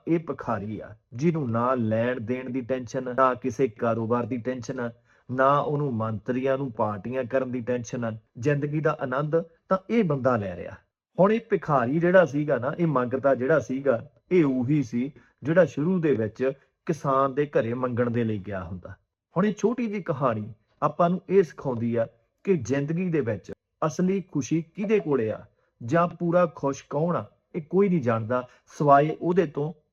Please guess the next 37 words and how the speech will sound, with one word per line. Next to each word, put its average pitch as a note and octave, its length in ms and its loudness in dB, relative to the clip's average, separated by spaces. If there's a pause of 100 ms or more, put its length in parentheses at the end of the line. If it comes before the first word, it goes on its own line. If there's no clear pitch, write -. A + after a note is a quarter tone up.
ਜਿਹੜਾ E3 480 4
ਉਸ C3+ 280 0 (300)
ਖੁਸ਼ੀ C#3 380 0
ਨੂੰ D3 140 -2
ਮਾਣ C3 300 2
ਰਿਹਾ A2+ 240 0
ਹੁੰਦਾ। A2+ 360 -8 (100)
ਤੁਹਾਡੇ D3 400 2
ਕੋਲੇ F#3 240 2
ਸੌ A#2+ 300 2
ਰੁਪਈਆ, A#2 400 -2
ਤੁਹਾਡੇ C3+ 440 -2
ਕੋਲੇ D#3+ 260 0
ਹਜ਼ਾਰ A2 360 0
ਰੁਪਈਆ, B2 380 -2
ਤੁਹਾਡੇ B2+ 460 -4
ਕੋਲੇ C#3+ 220 -2
ਲੱਖ A2+ 320 -4
ਰੁਪਈਆ, A#2+ 420 -4
ਦੋ A#2+ 280 -6
ਲੱਖ, A#2+ 240 -4
ਪੰਜਾਹ B2+ 320 -6
ਲੱਖ, B2+ 240 -4 (280)
ਕਰੋੜ D3 300 0
ਰੁਪਈਆ, G2 420 -6 (160)
ਜਿੰਨਾ E3+ 400 2
ਚਿਰ B2 280 -4
ਤੁਹਾਨੂੰ B2+ 580 -4
ਅੰਦਰੂਨੀ C3 520 -2
ਖੁਸ਼ੀ C3+ 360 -4
ਨਹੀਂ C3 120 -6
ਮਿਲਦੀ, G#2 420 -8 (380)
ਉਨਾ D3 320 2
ਚਿਰ A2 340 -6
ਤੁਸੀਂ B2 400 -8 (340)
ਖੁਸ਼ C3 320 -2
ਨਹੀਂ। A2 200 -6